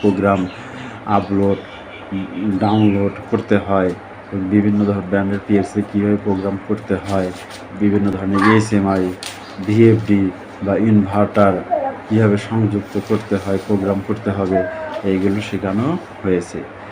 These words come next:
এছাড়া বিভিন্ন ইলেকট্রিক্যালের, এছাড়াও ইলেকট্রিক্যালের বিভিন্ন পার্ট সম্পর্কে ধারণা দেওয়া হয়েছে এবং অটোমেশনের বলা যায় যাবতীয় কিছু এখানে শেখানো হয়েছে।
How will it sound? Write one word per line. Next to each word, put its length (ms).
এছাড়া 380
বিভিন্ন 440
ইলেকট্রিক্যালের, 720
এছাড়াও 320
ইলেকট্রিক্যালের 580
বিভিন্ন 360
পার্ট 180
সম্পর্কে 300
ধারণা 420
দেওয়া 280
হয়েছে 340
এবং 160
অটোমেশনের 600
বলা 240
যায় 220
যাবতীয় 480
কিছু 300
এখানে 280
শেখানো 420
হয়েছে। 280